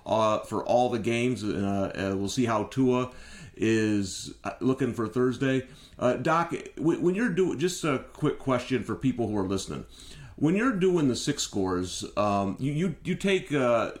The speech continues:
into account the backup, correct? So Tua and Br-, and Jacoby Brissett isn't gonna be as big of a gap as Aaron Rodgers and Jordan Love. That's correct?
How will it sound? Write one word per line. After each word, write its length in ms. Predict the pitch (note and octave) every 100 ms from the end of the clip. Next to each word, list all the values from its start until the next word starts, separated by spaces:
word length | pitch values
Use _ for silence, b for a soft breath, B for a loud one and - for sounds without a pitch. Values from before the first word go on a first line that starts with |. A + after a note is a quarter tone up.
| -
into 320 | - B2+ C3+ C3
account 320 | A#2+ B2 G#2
the 60 | G2
backup, 520 | A2+ G#2+ - D#2 -
correct? 420 | - G2+ G#2+ -
So 400 | - A2+ G2+ G2 B B B B
Tua 380 | - G#3+ G#3+ F#3+
and 180 | C3+ C#3+
Br-, 260 | C3 A#2+ -
and 300 | A#2+ A#2+ A#2
Jacoby 420 | G#2 B2 D3+ C#3
Brissett 560 | G#2+ G#2+ - D3+ A2+ G2 - B
isn't 320 | - C#3 C#3+ A2
gonna 220 | C3 A#2+
be 220 | G2+ B2+
as 140 | A2+
big 300 | F2+ - C#3
of 140 | B2+ A2
a 260 | A2 G#2 F#2+
gap 460 | B2 B2 A#2+ -
as 280 | - G#2+ G2+
Aaron 360 | - B2 A#2+ A2
Rodgers 460 | A2 A2 F#2+ G#2
and 120 | G2 G2
Jordan 380 | A2 G#2+ G2 G2
Love. 240 | F2 -
That's 200 | G2 G#2+
correct? 400 | - A#2+ B2+ -